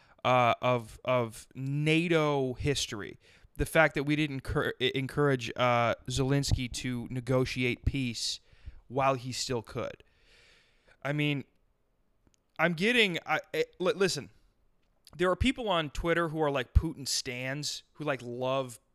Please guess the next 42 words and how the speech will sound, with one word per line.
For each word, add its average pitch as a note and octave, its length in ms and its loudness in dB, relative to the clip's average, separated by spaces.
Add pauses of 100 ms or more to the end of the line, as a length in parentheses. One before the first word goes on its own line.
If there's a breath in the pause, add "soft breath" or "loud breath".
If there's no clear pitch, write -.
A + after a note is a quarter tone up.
(120)
Putin C3 400 -6
and A2+ 160 -10
Russia, D3+ 460 0 (320 soft breath)
and C3 100 -6
it's C3 220 -6
like, C3+ 360 -2 (420 soft breath)
I C3 40 -6
hate E3+ 300 2
that D3 140 0
I'm C3+ 160 0
on B2+ 200 -4 (140)
kind C3+ 300 -6
of C3+ 100 -4
your C#3 160 -4
side C#3+ 340 0
of C3+ 120 -6
this, D3+ 340 -4 (220)
where B2+ 200 -4
it's A#2+ 180 -8
like, B2 220 -4
I A#2+ 100 -4
don't A#2+ 280 -8
think B2+ 160 -8
we B2+ 80 -12
should A2+ 160 -12
be A#2+ 80 -8
helping A#2 300 -8
Ukraine. A#2+ 380 -8
I A2 60 -8
hate A2+ 260 -10
that C3+ 280 -2
because A2 360 -14 (340 soft breath)
I'm A#2+ 160 -8
no A#2+ 120 -4
fan A#2+ 320 -6
of A2 160 -12 (360)
usually B2 360 -6
what A2+ 160 -6
you A#2+ 320 -10 (120)
spew B2+ 480 -4
on B2 140 -4
this A#2 220 -8